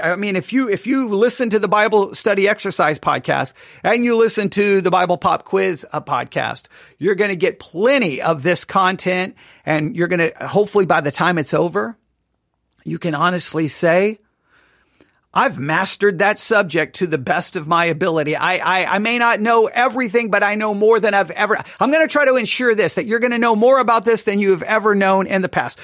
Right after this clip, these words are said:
That is my goal. That is my, o-, obviously there'll be some of you who know more than I do, and so I won't be able to achieve that, but I'm gonna do my very, very, very, very, very best. So are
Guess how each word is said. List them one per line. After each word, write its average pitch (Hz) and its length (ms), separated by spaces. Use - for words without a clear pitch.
That 285 220
is 294 160
my 320 180
goal. 269 460
That 170 180
is 185 80
my, 190 140
o-, 190 180
obviously 220 420
there'll 190 200
be 170 120
some 202 260
of 175 100
you 175 100
who 180 100
know 165 140
more 330 260
than 156 160
I 120 140
do, 127 320
and 170 80
so 247 80
I 202 100
won't 262 220
be 247 140
able 262 160
to 165 120
achieve 120 400
that, 127 260
but 214 100
I'm 220 120
gonna 240 200
do 247 220
my 208 180
very, 233 360
very, 214 280
very, 190 280
very, 180 260
very 156 300
best. - 340
So 185 260
are 226 500